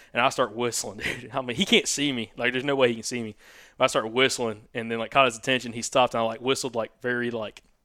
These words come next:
human, the best way to say it, human-like, okay? Try and get his attention, and he, like, turned and walked back. So, super respectful,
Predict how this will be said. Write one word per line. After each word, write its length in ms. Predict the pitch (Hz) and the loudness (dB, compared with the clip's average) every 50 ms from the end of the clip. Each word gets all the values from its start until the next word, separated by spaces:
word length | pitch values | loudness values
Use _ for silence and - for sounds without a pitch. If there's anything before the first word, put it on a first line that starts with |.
| _ _ _ _ _ _ _ _ | _ _ _ _ _ _ _ _
human, 360 | - - - 120 120 127 - | -20 -14 -12 -12 -12 -10 -10
the 80 | 120 117 | -10 -4
best 200 | 123 135 127 - | 0 0 0 0
way 80 | 127 | -2
to 40 | - | -6
say 100 | - 113 101 | -6 -8 -12
it, 80 | - - | -12 -12
human-like, 680 | - 131 127 123 123 117 117 120 123 127 127 - - - | -12 -10 -10 -10 -10 -10 -10 -10 -10 -10 -12 -16 -20 -16
okay? 300 | 123 - 117 120 123 - _ _ _ - _ _ _ | -12 -10 -8 -8 -10 -12 _ _ _ -20 _ _ _
Try 140 | - 127 120 | -4 -4 -2
and 60 | 117 | -2
get 40 | 117 | -4
his 100 | 113 - | -6 -6
attention, 340 | - 127 123 110 135 120 | -4 -6 -6 -4 -6 -8
and 120 | 110 107 101 | -8 -6 -4
he, 100 | 127 127 | -4 -4
like, 180 | 117 107 110 | -4 -4 -4
turned 240 | - - 131 117 110 | -4 -2 -2 -2 -2
and 60 | 113 | -2
walked 220 | 113 113 107 - - | -2 -4 -4 -4 -8
back. 220 | 117 107 101 - | -10 -12 -10 -6
So, 200 | - - 113 113 - _ - - - - _ _ - | -2 -2 -2 -2 -4 _ -20 -20 -20 -20 _ _ -2
super 220 | - 240 254 202 180 | 0 2 2 4 2
respectful, 540 | 151 135 - - 175 170 - 143 123 - | 0 2 4 4 2 4 2 0 -2 -2